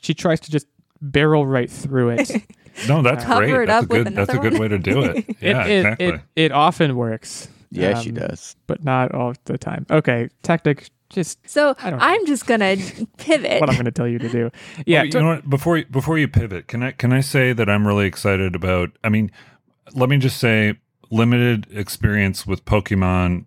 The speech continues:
Speaker 2: as a franchise, as far as the, you know, gotta catch 'em all. But one game in the franchise that I really
Speaker 1: Snap.
Speaker 2: enjoy a lot is Snap. Yeah.
Speaker 1: Yeah.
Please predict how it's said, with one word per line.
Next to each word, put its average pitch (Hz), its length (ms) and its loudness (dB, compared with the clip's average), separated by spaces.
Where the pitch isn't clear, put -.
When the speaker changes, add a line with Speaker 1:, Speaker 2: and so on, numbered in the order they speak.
Speaker 2:
as 101 260 -2
a 90 100 2
franchise, 87 960 0
as 95 200 -6
far 90 220 2
as 87 180 -2
the, 85 360 0
you 101 160 2
know, 85 100 0
gotta 87 280 0
catch - 280 -2
'em 87 140 -6
all. 76 260 -8
But 101 120 2
one 117 580 2
game 95 600 2
in 107 260 2
the 92 100 0
franchise 87 800 -2
that 98 160 -4
I 95 80 0
really 95 640 0
Speaker 1:
Snap. 85 100 0
Speaker 2:
enjoy 87 420 -4
a 90 60 -6
lot 87 400 -4
is 87 100 -6
Snap. 80 480 -4
Yeah. 92 220 0
Speaker 1:
Yeah. 117 240 -4